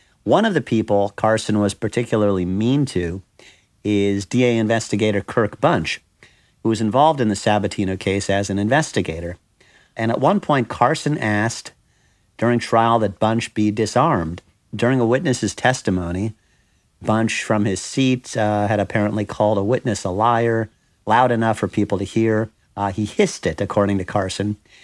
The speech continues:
And Carson accused him of, uh, quote, "cracking up, nutting up." And he said, uh, quote, "The fact that he's armed, I think you know he's dangerous."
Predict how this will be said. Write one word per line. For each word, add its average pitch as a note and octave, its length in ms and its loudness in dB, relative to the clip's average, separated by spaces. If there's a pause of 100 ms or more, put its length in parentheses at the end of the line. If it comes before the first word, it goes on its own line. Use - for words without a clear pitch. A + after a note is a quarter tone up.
(280)
And A2 220 -2
Carson B2+ 380 2
accused A#2 420 0
him G#2+ 140 2
of, F#2+ 280 -2
uh, G2 240 -2
quote, A2+ 300 0
"cracking B2 520 2
up, A2+ 300 -2 (380)
nutting A2+ 480 2
up." G#2+ 300 0 (680)
And G2+ 240 -2
he A2 100 -2
said, A2 520 0
uh, G#2 260 2
quote, G#2+ 380 0
"The G#2 60 -4
fact C#3+ 480 0
that - 200 -2
he's G#2+ 220 0
armed, G#2+ 560 0 (520)
I G2 60 -4
think A2 180 -2
you A2 80 0
know G#2 140 2
he's G#2 200 0
dangerous." A#2 760 -2